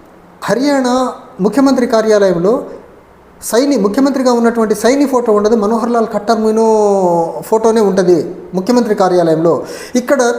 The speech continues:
connection between the మనోహర్ లాల్ ఖట్టర్ as well as నరేంద్ర మోదీ కానివ్వండి, లేకపోతే మనోహర్ లాల్ ఖట్టర్, you know, కొను మన ముఖ్యమంత్రి సైని, ఎస్, వీళ్ళకున్న సంబంధాలు కూడా చాలా, you know, పర్సనల్ బాండింగ్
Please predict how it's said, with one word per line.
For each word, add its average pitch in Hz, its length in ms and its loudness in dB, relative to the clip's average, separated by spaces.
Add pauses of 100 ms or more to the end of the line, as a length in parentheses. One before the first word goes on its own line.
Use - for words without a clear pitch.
connection 277 440 0
between 240 240 0
the 208 80 0
మనోహర్ 233 420 0
లాల్ 247 280 2
ఖట్టర్ 254 260 0
as 214 220 2
well 220 200 2
as 247 240 0 (400)
నరేంద్ర 226 340 2
మోదీ 214 240 2
కానివ్వండి, 208 520 0 (320)
లేకపోతే 247 360 0
మనోహర్ 240 380 0
లాల్ 254 240 0
ఖట్టర్, 240 280 0 (380)
you 220 360 4
know, 240 200 4
కొను 254 420 0
మన 220 380 2
ముఖ్యమంత్రి 262 460 0
సైని, 247 460 0 (640)
ఎస్, 247 280 -2 (560)
వీళ్ళకున్న 285 420 2
సంబంధాలు 277 540 0
కూడా 202 400 0 (400)
చాలా, 277 280 0
you 220 80 4
know, 247 340 2 (240)
పర్సనల్ 311 360 2
బాండింగ్ 262 340 0